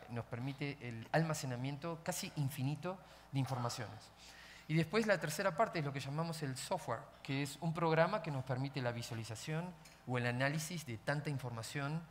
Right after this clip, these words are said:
que hay ocupada, ¿no? Entonces, cuando vemos en el celular nuestro que aparece el taxi que está por llegar a buscarnos, lo que estamos viendo es lo que llamamos el,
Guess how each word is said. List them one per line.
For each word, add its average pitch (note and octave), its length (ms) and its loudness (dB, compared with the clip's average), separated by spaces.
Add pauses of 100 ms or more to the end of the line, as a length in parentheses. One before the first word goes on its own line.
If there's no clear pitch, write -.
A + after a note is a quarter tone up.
(320)
que C3+ 140 6
hay C3 420 6
ocupada, A#2 500 2
¿no? A#2+ 100 -2
Entonces, D#3 380 0
cuando B2+ 400 2 (360)
vemos F3 340 4
en C#3+ 120 2
el C3+ 60 2
celular C#3 440 6
nuestro D3 340 0
que B2+ 120 -2
aparece C#3 580 0 (520)
el B2+ 180 0
taxi D3+ 360 6
que C3 80 -4
está C#3 200 0
por B2+ 200 -2
llegar C3 260 4
a C3+ 40 2
buscarnos, C#3+ 600 0 (380)
lo C#3 100 2
que C#3 60 -2
estamos F#3+ 320 2
viendo G3 380 0
es C#3 100 -2
lo D3 80 -2
que C3+ 80 -6
llamamos C#3+ 480 -2
el, B2 260 -4